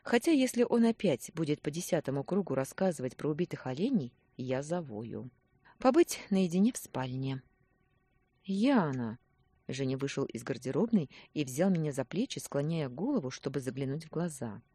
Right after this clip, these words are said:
«Мама приехала, понимаешь? Сейчас, когда отец мной доволен, а мама всегда меня поддержит,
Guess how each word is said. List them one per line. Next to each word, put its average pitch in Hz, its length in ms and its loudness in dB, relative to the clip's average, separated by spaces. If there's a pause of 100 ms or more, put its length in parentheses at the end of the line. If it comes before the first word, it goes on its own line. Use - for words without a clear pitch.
(500)
«Мама 214 360 6
приехала, 156 520 2
понимаешь? 202 680 2 (380)
Сейчас, 190 460 0
когда 147 280 2
отец - 340 -2
мной 151 160 0
доволен, 147 520 0 (300)
а 147 160 0
мама 170 280 4
всегда 151 420 -2
меня 135 220 0
поддержит, 135 720 -4